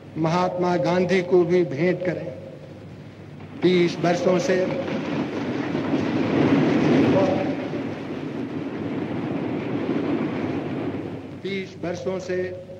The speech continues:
वह हमारे पथ प्रदर्शक बने रहे हैं और एकमात्र आशा और उत्साह की ज्योति रहे हैं। हमारी संस्कृति और जीवन के उस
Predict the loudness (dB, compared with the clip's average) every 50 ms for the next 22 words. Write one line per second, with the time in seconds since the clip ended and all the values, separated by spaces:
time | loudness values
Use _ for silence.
0 | -16 -16 -16 -16 -16 -16 -16 -16 -14 -6 0 2 2 2 2 2 0 0 0 2
1 | 2 2 4 4 4 4 2 0 -2 -4 -4 -4 -4 -6 -4 0 0 0 0 0
2 | -2 -2 -2 -4 -8 -8 -6 -2 0 2 2 2 2 0 0 0 0 0 -2 -2
3 | -4 -6 -8 -10 -12 -14 -14 -16 -16 -16 -16 -16 -16 -16 -16 -16 -16 -16 -16 -16
4 | -16 -16 -16 -16 -12 -6 -2 0 2 2 2 2 0 0 4 6 8 8 6 6
5 | 2 0 2 2 2 2 0 -2 -4 -8 -8 -10 -12 -12 -14 -14 -14 -16 -16 -16
6 | -16 -14 -14 -10 -4 0 2 4 4 4 2 2 4 4 2 2 0 -4 -6 -4
7 | -2 -2 0 2 2 0 0 -2 -8 -4 -2 0 2 2 2 0 -2 -4 -4 -2
8 | -2 -2 -2 -2 -2 0 2 2 2 0 0 -2 -2 -2 -4 -8 -8 -6 -6 -6
9 | -6 -6 -6 -10 -10 -12 -14 -16 -16 -16 -16 -16 -16 -16 -16 -16 -16 -16 -16 -16
10 | -16 -16 -16 -16 -16 -16 -16 -16 -16 -16 -16 -14 -14 -10 -6 -2 2 4 4 6
11 | 6 6 6 4 2 2 0 0 0 0 -2 -2 -2 0 2 2 2 2 2 -2
12 | -4 -8 -14 -16 -16 -16 -16 -16 -16 -16 -16 -14 -16 -16 -16 -16 -14 -6 0 2
13 | 4 6 6 6 4 2 2 2 4 6 6 6 4 4 2 4 4 4 4 4
14 | 0 -2 -6 -10 -12 -12 -14 -14 -14 -14 -14 -14 -14 -14 -6 0 2 2 2 0